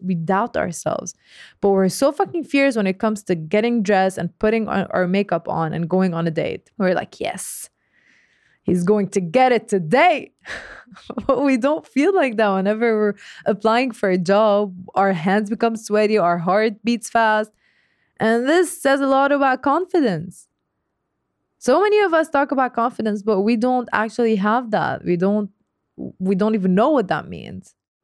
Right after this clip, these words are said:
Oh, I don't know what to tell you, girls. Honestly, we have a lot of work to do. We need to go to therapy, like, all together. Me, me included, like, me first. <laughs> But these are the things that I've noticed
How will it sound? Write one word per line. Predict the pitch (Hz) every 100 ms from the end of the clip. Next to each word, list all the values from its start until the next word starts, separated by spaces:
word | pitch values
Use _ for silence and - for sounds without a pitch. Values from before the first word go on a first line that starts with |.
| -
Oh, | 339 330 285 240 202 170 165 - 175 - - -
I | - 196
don't | 202
know | 190
what | 175 -
to |
tell | - 190 180
you, | 165
girls. | 165 165 165 165 180 - - - - -
Honestly, | 196 202 190 175
we |
have | 185 202
a | 170
lot | 156 160
of |
work | 147 160 -
to | 156
do. | - - 175 _ -
We |
need | 220 277
to | 190
go | 170
to | 175 -
therapy, | 165 160 160 160
like, | 160 -
all | 180
together. | - - - - 175 - _ _ _ _ -
Me, | 185 208 196 175 -
me | - 190 190
included, | - 180 165 151 151
like, | 160 190
me | 202
first. | - 175 160 - - -
<laughs> | 254 - _ - - - - -
But | 294 302 277 240 208
these | 277 381
are | 453 330
the |
things | 220 247 240
that | 208
I've | 175 175
noticed | 202 226 180